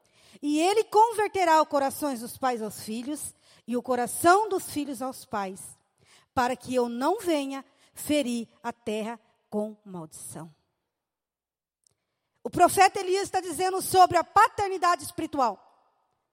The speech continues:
Nós podemos correr em N ministérios dentro da igreja, mas a partir do momento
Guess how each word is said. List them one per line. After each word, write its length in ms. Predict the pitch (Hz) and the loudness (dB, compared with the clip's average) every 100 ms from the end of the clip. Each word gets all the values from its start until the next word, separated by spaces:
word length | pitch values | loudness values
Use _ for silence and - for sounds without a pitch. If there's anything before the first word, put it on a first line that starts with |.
| _ _ - | _ _ -4
Nós 220 | 277 339 | 0 2
podemos 540 | - 339 403 453 427 | 2 2 4 2 -2
correr 500 | - 339 269 349 403 427 - - | 2 2 6 6 6 2 -12 -12
em 280 | 302 302 330 | -6 0 2
N 360 | 440 466 427 | 2 2 -2
ministérios 580 | 370 370 - 359 349 330 | -2 -2 0 4 4 2
dentro 260 | 247 339 339 | -2 -4 -2
da 100 | 330 | -6
igreja, 460 | 311 262 247 208 - _ _ _ _ _ - | -4 0 0 -2 -14 _ _ _ _ _ -4
mas 220 | 277 285 | 0 2
a 60 | 294 | 2
partir 440 | 302 294 - 440 | 0 0 6 6
do 100 | 453 | 8
momento 560 | 415 440 370 320 277 | 4 4 2 0 -4